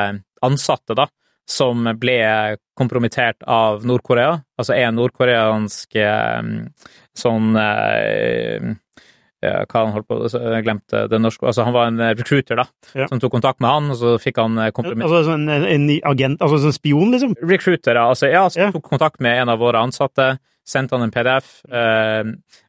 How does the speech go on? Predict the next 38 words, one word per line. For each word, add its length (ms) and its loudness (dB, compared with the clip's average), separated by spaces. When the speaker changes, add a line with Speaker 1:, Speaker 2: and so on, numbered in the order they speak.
Speaker 1:
og 80 0
så, 240 2
eh, 320 0
lastet 220 0
han 80 0
det 80 0
ned, 200 0
Speaker 2:
Mm. 260 -6
Speaker 1:
og 80 -2
da 160 2
ble 160 2
hele 220 0
P 140 0
C-en 160 -6
hans 240 -4
tatt 180 0
over, 300 4
han 180 -4
jobbet 320 2
innenfor 240 -4
DevOps, 540 -2
Speaker 2:
Ja. 140 -6
Speaker 1:
eh, 440 2
og 160 0
så 220 -2
kom 200 0
de 120 0
seg 200 0
inn 100 -2
i 40 -2
hele 220 0
systemet, 500 -2
så 140 -12
klarte 240 -2
de 100 0
å 60 -2
finne 500 0
ut 440 -4